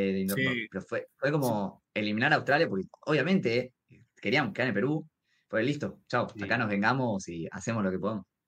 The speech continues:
Speaker 2: No, no solo eso, sino también pasó el hecho de este partido Perú-Argentina en la Bombonera, donde, bueno, muchos, muchos youtuberos, este, lo tuvieron como, reaccionaron a esa situación que fue que los, los argentinos empezaron a aplaudir el himno de Perú, ¿no?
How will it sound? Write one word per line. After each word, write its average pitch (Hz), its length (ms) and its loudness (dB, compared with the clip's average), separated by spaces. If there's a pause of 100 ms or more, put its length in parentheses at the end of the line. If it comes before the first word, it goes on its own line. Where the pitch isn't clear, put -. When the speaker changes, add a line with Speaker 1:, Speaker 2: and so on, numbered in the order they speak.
(220)
Speaker 2:
No, 190 220 -6
no 262 140 6
solo 349 180 6
eso, 214 220 4
sino 165 300 4
también 233 260 4
pasó 254 300 4
el 277 80 4
hecho 285 240 4
de 269 100 8
este 226 460 4
partido 151 320 2
Perú-Argentina 214 800 2
en 208 80 0
la 160 100 2
Bombonera, 160 720 4
donde, 135 460 -2
bueno, 151 240 4
muchos, 196 500 0
muchos 190 380 -6 (100)
youtuberos, 160 960 4
este, 127 500 -4 (240)
lo 147 160 2
tuvieron 165 320 4
como, 160 160 0
reaccionaron 175 640 6
a 175 80 6
esa 202 160 0
situación 170 500 2
que 170 80 0
fue 156 160 0
que 160 140 2
los, 139 320 0
los 131 120 -2
argentinos 135 400 0
empezaron 160 320 2
a 165 40 4
aplaudir 147 400 4
el 160 80 4
himno 160 160 4
de 143 80 4
Perú, 151 320 0 (480)
¿no? 135 160 -18